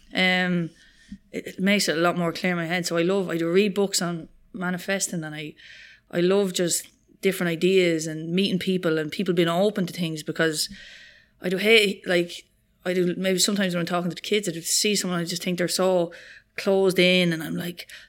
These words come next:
"The world is magic, but you have to go and create your own magic." Do you know? It is, it's out there. Um,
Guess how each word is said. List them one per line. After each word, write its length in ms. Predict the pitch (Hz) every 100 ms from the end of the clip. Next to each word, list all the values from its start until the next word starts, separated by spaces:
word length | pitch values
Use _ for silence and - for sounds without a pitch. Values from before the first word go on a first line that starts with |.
| -
"The 120 | 233
world 380 | 269 277 233 165 -
is 160 | 165
magic, 580 | 170 175 214 180 - - _
but 140 | 185 180
you 120 | 180
have 300 | 196 240 240
to 60 | 180
go 220 | 190 190
and 80 | 160
create 360 | - 185 180
your 100 | 170
own 180 | 165 226
magic." 400 | 190 151 - - _ _ _ -
Do 80 | 180
you 60 |
know? 260 | 190 220 214
It 100 | 196
is, 180 | 208 208
it's 160 | 165 -
out 220 | 196 233
there. 260 | 160 - - _ _ 170
Um, 640 | 170 170 165 165 160